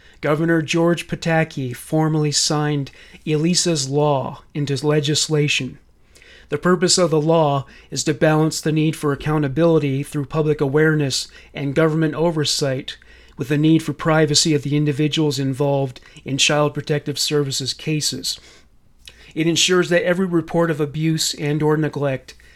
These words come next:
is documented while keeping the identities of those involved anonymous. Records are also kept, guaranteeing that the agency's response to the reports has been sufficient.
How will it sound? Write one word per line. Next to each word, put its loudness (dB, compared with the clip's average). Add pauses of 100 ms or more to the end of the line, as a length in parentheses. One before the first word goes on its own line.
(140)
is -6
documented -2 (340)
while 2
keeping -4
the 0
identities 0
of 0
those 2
involved -2
anonymous. -6 (560)
Records 2
are 2
also 2
kept, -6 (160)
guaranteeing 2
that 0
the 0
agency's -2
response -2
to -6
the -4
reports -2 (280)
has -2
been 0
sufficient. -4